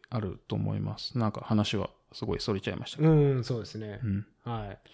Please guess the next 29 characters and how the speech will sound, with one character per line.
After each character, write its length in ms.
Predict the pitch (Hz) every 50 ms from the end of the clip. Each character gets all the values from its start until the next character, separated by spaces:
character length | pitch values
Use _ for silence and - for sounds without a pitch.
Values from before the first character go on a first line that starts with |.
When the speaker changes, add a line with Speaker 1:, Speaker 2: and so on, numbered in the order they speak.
| - - - - -
Speaker 1:
で 80 | 131 -
す 180 | - - -
ね。 180 | 110 131 143 165
で、 120 | 185 214
ま 120 | 240 226 160
あ、 40 |
そ 100 | - 175
の 60 | 156 156
統 160 | - 190 180
計 180 | 185 185 185
に 160 | 180 175 175 156
戻 300 | 156 156 160 160 170 156
る 140 | 123 104
と、 260 | - - - - - _ -
Speaker 2:
う 60 | 139
ん。 220 | 131 120 107 98 -
Speaker 1:
あ 200 | 123 113 107 104
の、 560 | 104 104 110 113 113 117 113 - - 131 - - _ _ _ _ _ _ _ _ _ _ -
そ 140 | - 131
れ 80 | 120 113
こ 120 | - 113
そ 60 | 104 -
時 200 | - 127 110 -
計 160 | 139 131 127
の 120 | 123 123
ブ 120 | 120 120 107
ラ 120 | 104 95
ン 80 | 95 95
ド 200 | - - 156